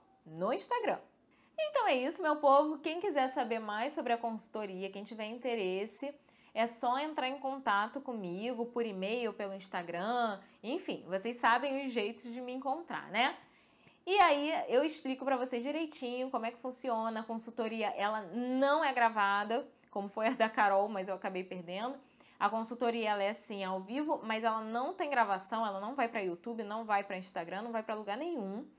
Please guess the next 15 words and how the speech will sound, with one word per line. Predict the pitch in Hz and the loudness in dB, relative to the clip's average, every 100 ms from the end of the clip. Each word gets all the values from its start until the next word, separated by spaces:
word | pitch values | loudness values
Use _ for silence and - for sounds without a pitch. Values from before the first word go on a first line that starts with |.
| _ _ - | _ _ -2
tá? | 190 226 | 2 2
É | 214 | 2
só | 196 240 | -2 2
ali | 240 254 240 240 - | 4 4 0 -4 2
eu | 214 262 | 6 6
e | 311 | 4
você. | 254 208 - 226 269 359 - - _ _ _ _ | -2 -4 -2 4 4 4 -4 -20 _ _ _ _
E | 302 381 | 2 4
no | 320 392 571 | 4 4 4
final | 440 359 240 247 302 302 | 0 0 2 4 4 4
eu | 302 349 | 0 0
envio | 370 262 269 285 302 | -2 0 0 0 0
pra | 277 | 0
você | 262 269 269 226 | 2 0 0 -2
também, | 233 277 311 233 233 302 | -2 -4 2 2 2 -4